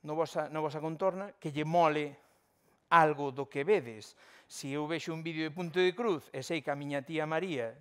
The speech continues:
lle gusta a Punto de Cruz, compártollo. Entón, darlle o like e suscribirse.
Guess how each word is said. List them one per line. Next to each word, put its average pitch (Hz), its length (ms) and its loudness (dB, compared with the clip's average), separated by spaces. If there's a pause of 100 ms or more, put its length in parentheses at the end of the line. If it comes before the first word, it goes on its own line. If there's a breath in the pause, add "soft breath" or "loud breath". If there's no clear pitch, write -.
(120)
lle 135 100 -8
gusta 131 480 -10
a 127 60 -12
Punto 147 320 -6
de 165 80 -4
Cruz, 208 260 -4 (300 soft breath)
compártollo. 131 580 -12 (1040 soft breath)
Entón, 131 480 -2
darlle 160 320 8
o 156 80 2
like 180 400 2
e 127 80 -10
suscribirse. 117 720 -14